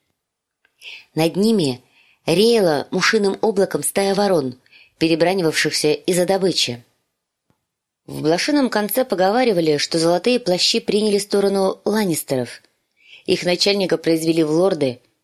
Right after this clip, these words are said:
ему пожаловали поместье у Трезубца и место в Королевском совете. Слыхала она и другие вещи,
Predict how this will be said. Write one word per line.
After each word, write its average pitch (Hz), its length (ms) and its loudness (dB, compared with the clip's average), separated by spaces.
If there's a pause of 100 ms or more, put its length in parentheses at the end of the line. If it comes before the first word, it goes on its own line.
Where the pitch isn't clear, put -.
(100)
ему 147 280 0
пожаловали 151 440 0
поместье 165 560 -2
у 131 60 -2
Трезубца 156 600 -4 (300)
и 269 140 -2
место 151 460 -2 (200)
в - 100 -20
Королевском 165 520 -2
совете. 143 540 -2 (800)
Слыхала 165 600 0
она 190 200 -2
и - 160 -4
другие 202 440 0
вещи, 147 440 -2